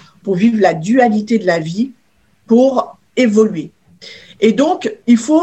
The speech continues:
savoir pourquoi on est là. Et une fois qu'on sait pourquoi on est là, on arrive mieux à faire face à ces tribulations qui nous submergent, qui nous traversent. Et on arrive mieux à les appréhender,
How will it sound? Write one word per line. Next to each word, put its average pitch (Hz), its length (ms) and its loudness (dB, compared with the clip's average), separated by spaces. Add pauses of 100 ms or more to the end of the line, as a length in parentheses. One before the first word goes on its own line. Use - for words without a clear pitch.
(160)
savoir 269 680 -2 (160)
pourquoi 294 320 0
on 269 160 4
est 220 140 6
là. 226 340 -2 (540)
Et 247 100 2
une 277 140 4
fois 349 180 0
qu'on 254 160 2
sait 311 160 -2
pourquoi 294 400 0
on 254 80 4
est 202 140 2
là, 208 320 -2 (400)
on 240 160 4
arrive 262 360 2
mieux 285 300 4 (100)
à 220 80 0
faire 220 280 -4
face 285 560 -4 (100)
à 196 140 -4
ces 196 240 -8
tribulations 254 760 0
qui 185 180 -10
nous 165 320 -8
submergent, 202 680 -2
qui 190 140 -8
nous 175 100 -6
traversent. 220 680 -4 (840)
Et 294 240 2 (100)
on 240 160 4
arrive 233 340 2
mieux 269 320 4
à 214 60 2
les 202 240 -4
appréhender, 226 840 -2